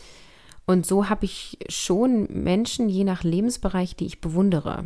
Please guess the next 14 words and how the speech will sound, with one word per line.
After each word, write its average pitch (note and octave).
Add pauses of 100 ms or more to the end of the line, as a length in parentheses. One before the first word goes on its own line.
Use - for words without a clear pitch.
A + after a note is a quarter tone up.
Also D3+
zum D#3
Beispiel E3
sind E3
das D#3
Stefanie F3
Bruns G#3
und D#3+
Letizia F3+
von F3
Linden A3+
von D#3+
der D#3+ (540)
Online-Coaching-Akademie, F3+